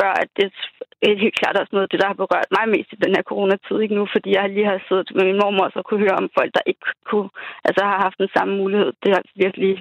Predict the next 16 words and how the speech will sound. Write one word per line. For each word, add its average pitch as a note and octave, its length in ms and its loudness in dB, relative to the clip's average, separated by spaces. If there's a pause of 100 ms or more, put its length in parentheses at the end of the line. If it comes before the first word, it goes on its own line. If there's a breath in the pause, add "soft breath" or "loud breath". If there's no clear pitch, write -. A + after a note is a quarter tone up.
(340)
virkelig G3+ 280 -2
gjort - 220 0
ondt F#3+ 160 0
at G3+ 100 -2
høre G3 140 0 (100)
på. - 60 0 (580 loud breath)
Øhm, G#3 320 2 (220)
men A3+ 140 2
hvad G3+ 120 0 (220)
hedder G#3 220 2
det? G3 120 2
Altså, G#3+ 220 -8
for A3+ 160 0
min G#3+ 160 2
mormor, A#3 260 2 (100)
der, G#3 80 0